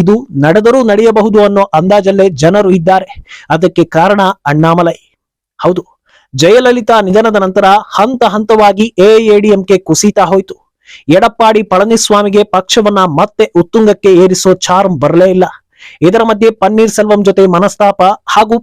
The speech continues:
ಪಕ್ಷದ ಆಂತರಿಕ ವಿಚಾರಗಳಿಂದ ಎ ಐ ಎ ಡಿ ಎಂ ಕೆ ಕುಗ್ಗಿ ಹೋಗ್ತಾ ಇದೆ. ಇನ್ನು ಕೆಲ ಸಮೀಕ್ಷೆಗಳಲ್ಲೂ ಬಿ ಜೆ ಪಿ ದೊಡ್ಡ ಮಟ್ಟದಲ್ಲಿ ವೋಟ್ ಶೇರಿಂಗ್ ಪಡೆಯುತ್ತೆ ಅಂತ ಹೇಳಲಾಗಿದ್ದು, ಜಾತಿವಾರು ವರದಿಯನ್ನ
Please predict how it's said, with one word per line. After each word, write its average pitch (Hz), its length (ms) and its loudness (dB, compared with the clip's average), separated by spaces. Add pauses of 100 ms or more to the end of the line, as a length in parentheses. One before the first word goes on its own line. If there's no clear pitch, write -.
ಪಕ್ಷದ 214 320 -2 (280)
ಆಂತರಿಕ 226 360 0 (120)
ವಿಚಾರಗಳಿಂದ 208 560 0 (560)
ಎ - 20 6 (140)
ಐ - 20 -4 (140)
ಎ - 80 2
ಡಿ 214 140 2
ಎಂ 185 140 -6
ಕೆ 190 60 2 (140)
ಕುಗ್ಗಿ 175 280 0
ಹೋಗ್ತಾ 190 340 -2
ಇದೆ. 185 140 -6 (960)
ಇನ್ನು 254 160 2 (160)
ಕೆಲ 247 120 2 (120)
ಸಮೀಕ್ಷೆಗಳಲ್ಲೂ 226 640 0 (140)
ಬಿ 220 60 2 (100)
ಜೆ 233 160 2
ಪಿ 214 80 2 (100)
ದೊಡ್ಡ 220 260 2
ಮಟ್ಟದಲ್ಲಿ 214 480 0
ವೋಟ್ 208 240 2
ಶೇರಿಂಗ್ 208 300 0
ಪಡೆಯುತ್ತೆ 190 400 0
ಅಂತ 185 140 -4 (120)
ಹೇಳಲಾಗಿದ್ದು, 180 580 0 (460)
ಜಾತಿವಾರು 220 640 2
ವರದಿಯನ್ನ 196 440 2